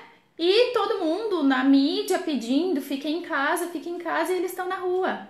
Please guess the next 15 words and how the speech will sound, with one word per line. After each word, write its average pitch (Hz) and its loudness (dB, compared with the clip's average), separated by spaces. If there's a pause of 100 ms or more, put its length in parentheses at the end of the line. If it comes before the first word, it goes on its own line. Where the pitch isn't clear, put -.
(320)
Por 285 -6
quê? 214 -6
Porque - -8
eles 370 0
são 359 -4
sozinhos 349 -2
muitas 240 2
vezes. - -12 (520)
Porque - -6
eles 330 2
não 349 -2
têm 359 -2
com 370 -6
quem 294 0
conversar. 226 -2